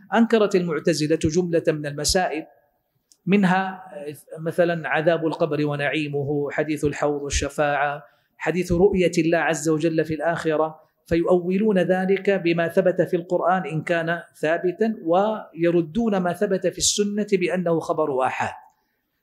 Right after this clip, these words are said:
لأن العقائد يقينية، واليقيني لا يبنى إلا على يقيني، وأحاديث الآحاد ظنية فلا تقبل في الاستشهاد. فجاء الجمهور في الرد عليهم بجملة من الأدلة، هذا منها،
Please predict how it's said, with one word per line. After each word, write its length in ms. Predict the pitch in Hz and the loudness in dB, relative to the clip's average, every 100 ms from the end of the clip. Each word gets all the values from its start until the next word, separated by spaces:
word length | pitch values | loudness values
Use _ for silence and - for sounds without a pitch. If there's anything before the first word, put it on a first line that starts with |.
| - | -2
لأن 260 | 143 170 175 | 2 2 2
العقائد 600 | 147 156 175 175 175 170 | 2 2 2 2 2 2
يقينية، 960 | 170 165 170 160 165 139 113 110 - - - | 2 2 0 0 0 0 -4 -8 -18 -12 0
واليقيني 800 | 147 156 151 160 170 190 185 | 2 2 0 -2 0 0 2
لا 100 | 160 | 2
يبنى 400 | 160 185 170 160 | 2 0 0 -4
إلا 200 | 170 160 | -2 -2
على 280 | 151 151 147 | 0 0 2
يقيني، 500 | 143 147 147 151 139 131 | 0 -2 -2 -2 -4 -2
وأحاديث 520 | 135 160 151 165 160 | -2 -2 -4 -4 -2
الآحاد 460 | 143 147 165 156 | -2 -4 -4 -4
ظنية 540 | 156 151 147 147 180 196 | -2 -2 -4 -4 -2 -2
فلا 220 | 180 147 | 0 0
تقبل 440 | 147 185 165 175 | 0 -4 -2 -4
في 60 | 151 | -4
الاستشهاد. 600 | 139 135 127 - 120 95 - - _ - _ - _ | -6 -6 -4 -4 -4 -6 -10 -20 _ -20 _ -20 _
فجاء 340 | - 170 247 | -2 0 2
الجمهور 520 | 226 185 226 208 180 190 | 2 2 4 4 6 4
في 100 | 185 | 4
الرد 340 | 180 202 170 | 2 2 2
عليهم 400 | 160 185 208 214 | 0 0 0 -2
بجملة 480 | 175 170 226 220 196 | 0 0 0 2 2
من 240 | 180 160 160 | 0 -2 -4
الأدلة، 600 | 156 156 151 185 202 202 226 214 | -2 -2 0 0 0 -2 -2 -2
هذا 260 | 233 196 | 2 2
منها، 440 | 196 226 165 160 | 4 2 2 -2